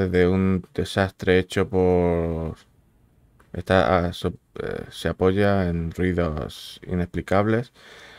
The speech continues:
Debería prove-, eh, proveer a los dueños la evidencia que necesitan para que tienen, para que sepa que tienen un poltergeist en la casa. Vale. Tira algo más.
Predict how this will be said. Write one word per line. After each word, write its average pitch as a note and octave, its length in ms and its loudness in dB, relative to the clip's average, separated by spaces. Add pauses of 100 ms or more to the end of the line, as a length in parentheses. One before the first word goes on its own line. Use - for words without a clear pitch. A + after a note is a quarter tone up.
(260)
Debería F2+ 360 0
prove-, F#2+ 420 4
eh, F2 240 0 (240)
proveer E2+ 420 2
a D#2+ 100 -2
los C#2+ 460 -6 (100)
dueños B2+ 460 2
la F#2+ 200 0
evidencia F#2 520 2
que F#2 100 -2
necesitan F#2+ 680 -2 (220)
para E2 280 2
que E2+ 200 -2
tienen, G2 520 0
para D#2+ 180 -2
que D#2+ 80 -6
sepa - 240 -4
que E2+ 100 -4
tienen F#2 200 -2
un F2+ 100 -2
poltergeist - 640 -8
en - 140 -10
la - 100 -10
casa. - 400 -18 (960)
Vale. E2+ 340 -2 (760)
Tira G#2+ 200 2
algo A2 200 2
más. A2+ 480 -2